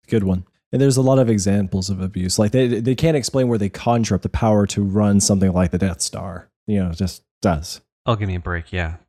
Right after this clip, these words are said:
Speaker 2: Yeah. Okay. Second one. I'm sorry. It's warp drives.
Speaker 1: I wondered. This one has been something that I've al-, I've always had a niggling feeling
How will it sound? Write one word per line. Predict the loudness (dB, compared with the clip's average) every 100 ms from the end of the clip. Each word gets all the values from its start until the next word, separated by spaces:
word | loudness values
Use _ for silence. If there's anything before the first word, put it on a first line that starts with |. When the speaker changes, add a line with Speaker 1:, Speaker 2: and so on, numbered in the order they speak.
| _ -8
Speaker 2:
Yeah. | -8 -8 _ -6
Okay. | -4 -4 -8 _ _ _ _ _ -2
Second | 0 2 0
one. | 0 -4 _ _ _
I'm | -8
sorry. | 2 4 4 0 -6 _ _ _
It's | -8 -6
warp | -2 -2 -2
drives. | -4 -4 -2 -4 -6 -14 _ _ _ _ _
Speaker 1:
I | 0 2 4
wondered. | 4 2 4 2 2 -2
This | 2 2 4
one | 4 4
has | 2
been | 0 0
something | 2 2 4 4
that | 4
I've | 4 4
al-, | 0 2 -4 -2
I've | 2
always | 2 4
had | 4
a |
niggling | 4 4 4 4 4 4 2
feeling | 0 2 4 4 2 -4